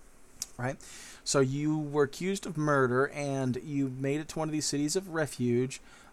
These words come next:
The, uh, the avenger of the person you murdered, which had to be a relative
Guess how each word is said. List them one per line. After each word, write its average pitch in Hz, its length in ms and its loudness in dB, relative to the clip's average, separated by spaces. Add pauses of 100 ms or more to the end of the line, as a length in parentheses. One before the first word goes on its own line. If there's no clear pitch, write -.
The, 131 520 4 (380)
uh, 120 520 2 (1300)
the 139 240 2
avenger 131 720 2 (800)
of 131 340 6
the 139 80 0
person 151 440 0
you 147 140 2
murdered, 131 460 0
which 131 160 2
had 131 280 2
to 139 80 -2
be 135 420 0
a 101 100 -8
relative 165 720 0